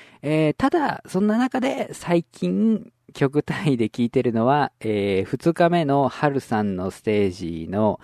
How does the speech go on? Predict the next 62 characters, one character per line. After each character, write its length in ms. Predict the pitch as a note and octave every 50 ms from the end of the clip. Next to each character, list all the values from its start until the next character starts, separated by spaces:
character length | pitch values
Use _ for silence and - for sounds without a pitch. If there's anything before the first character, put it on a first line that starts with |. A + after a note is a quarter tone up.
| - - - _ -
え 640 | G2+ G2 F#2+ F#2+ F2+ F2 E2+ E2+ E2+ E2+ E2+ F2+ -
ー、 20 |
切 300 | - - - B2+ - -
断 180 | - D3 C#3+ C#3+
領 120 | D3 C#3
域 140 | G#2+ - F2+
で 80 | C#2 -
す 120 | - -
ね。 240 | G2 G2+ F#2+ - - -
カ 120 | - G#3
ッ 20 | -
テ 160 | _ - B2
ィ 40 | A2+
ン 20 |
グ 40 | G#2 G2+
リ 100 | G#2+ G2+
ー 20 |
ジ 120 | F#2+ F2+
ョ 40 | - - - _ _ _ _ _ _ _ _ _
ン 80 | G#2 G2
の 240 | G2 F#2+ F#2 F2+ F2
ボ 180 | G2 B2 C#3
ー 20 | D3
カ 120 | E3+ E3
ル 80 | D#3+ D#3
バ 120 | D#3 B2+
ー 20 | F2+
ジ 80 | E2
ョ 20 | D#2+
ン 60 | D2
で 80 | -
す。 220 | - - - - - - - - - - - - - - - - - _
あ 160 | - G2 G#2
れ 140 | A2+ A2+ A2
は 120 | G#2+ G#2
か 140 | - - G#2
っ 60 | - _
こ 160 | - - G2+
い 140 | F2+ E2+ E2
い。 100 | D#2+ - _ _ -
う 40 | F#2+
ー 20 |
ん、 960 | E2+ F2 F2+ F2+ F2+ F#2 F#2 F2+ F2+ F2 F2 E2+ E2+ D#2+ E2 D#2+ - - D2+ F2
な 140 | F#2+ G#2+ B2
ん 60 | B2+
て 120 | - D3+
言 120 | C#3 A2+ G2+
う 40 |
ん 40 | F#2+
で 60 | F2
し 120 | F#2 - F2
ょ 80 | D#2+
う 40 | E2+
ね。 520 | F2 F#2+ G#2 A2+ A2+ A2+ A2+ A#2 A2 - - -
疾 240 | - - - - B2
走 360 | - - - - A#3+ B3 G#3+
感 220 | - G#2+ F#2+ F2+ F2+
が 140 | E2+ E2
い 140 | F2 F2+ F2+
い 20 | E2
よ 120 | - -
ね。 200 | E2+ F#2 G2 F2